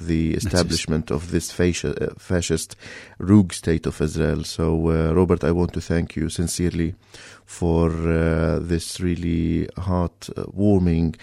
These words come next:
Speaker 1: although the, d-, despite the sadness, uh, reflection.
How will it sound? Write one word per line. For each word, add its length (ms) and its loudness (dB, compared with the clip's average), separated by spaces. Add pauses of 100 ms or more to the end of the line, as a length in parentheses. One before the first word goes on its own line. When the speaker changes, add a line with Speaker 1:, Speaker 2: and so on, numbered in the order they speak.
(260)
Speaker 1:
although 540 8
the, 240 0 (300)
d-, 120 -8
despite 340 2
the 80 -2
sadness, 600 -2 (380)
uh, 920 2
reflection. 720 0